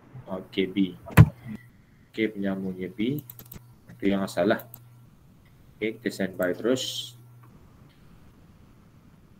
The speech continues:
Uh, kalau tiada mukad-, apa ni, penyambung jawapan pun sama juga, akan dipotong setengah markah. Tapi kalau dua-dua tak ada, tak ada mukadimah, tak ada penyambung, terus dia jawapan,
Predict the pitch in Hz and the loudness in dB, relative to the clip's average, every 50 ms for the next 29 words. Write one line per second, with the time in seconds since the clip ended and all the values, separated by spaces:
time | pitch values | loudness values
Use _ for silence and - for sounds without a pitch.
0 | - - - - - - - - - - - - 95 92 87 90 85 - 113 120 | -20 -20 -20 -20 -20 -20 -20 -20 -20 -20 -20 -20 -14 -12 -10 -10 -4 2 6 8
1 | 131 131 127 - 139 139 135 147 143 143 143 - 139 139 143 139 135 131 - - | 8 8 8 8 8 8 8 8 4 4 4 4 4 4 4 2 2 2 2 2
2 | 139 139 135 - 135 135 135 135 135 139 135 131 127 135 131 131 131 - 139 135 | 0 0 2 0 2 2 4 4 6 4 4 4 6 4 4 4 4 4 2 2
3 | 135 147 175 180 180 170 - - 107 104 101 95 98 107 135 - - - - - | 2 2 -2 -2 -4 -2 0 0 0 0 0 -4 -4 -2 -4 -4 -6 -10 -18 -20
4 | - - 104 101 101 98 - 101 - 101 98 - - - 95 90 95 92 87 - | -10 -8 -6 -6 -4 -4 -4 -4 -4 -4 -6 -6 -8 -12 -10 -6 -2 -2 -2 -2
5 | - - - - - - 120 - 120 117 113 110 110 127 139 143 139 135 127 120 | -4 -16 -12 -12 -10 -8 -2 4 4 6 6 6 6 8 10 10 10 10 8 8
6 | 123 123 120 131 156 180 175 - - - - - - - - - - - - - | 6 4 4 4 2 2 2 -6 -18 -20 -20 -20 -20 -20 -20 -20 -16 -10 -10 -10
7 | - - 110 110 110 110 107 - 110 107 113 113 110 113 113 107 101 - 107 110 | -8 -4 -4 -4 -4 -4 -2 -2 -2 0 0 0 0 0 -2 -4 -2 0 -2 -2
8 | 104 110 - 107 107 104 104 107 113 117 117 113 - 113 117 110 - - 104 104 | -2 -4 -8 -4 -2 -2 -2 -2 -2 -4 -4 -4 -2 0 0 0 0 2 0 2
9 | 98 104 101 104 - - 139 135 | 2 2 2 0 2 0 0 0